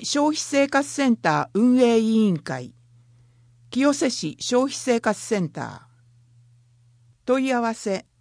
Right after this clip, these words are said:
清瀬市消費生活センター。電話、零四二四九五の六二一一。目次、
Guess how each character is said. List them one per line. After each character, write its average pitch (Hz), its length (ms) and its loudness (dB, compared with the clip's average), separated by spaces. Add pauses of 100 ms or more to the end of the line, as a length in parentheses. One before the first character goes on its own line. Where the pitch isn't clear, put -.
(300)
清 294 280 0
瀬 277 180 0
市 170 280 -6
消 262 240 2
費 294 100 -2
生 269 260 0
活 262 220 -4
セ 254 180 0
ン 220 80 2
タ 143 420 -6 (580)
ー。 147 40 -6
電 208 240 0
話、 185 200 -4 (500)
零 285 280 4
四 285 200 2
二 165 440 -2 (540)
四 277 340 2
九 269 360 -2
五 190 240 2
の 147 280 -2 (360)
六 233 400 2
二 240 520 2
一 175 440 -6
一。 - 380 -12 (4000)
目 214 360 -2
次、 233 260 -6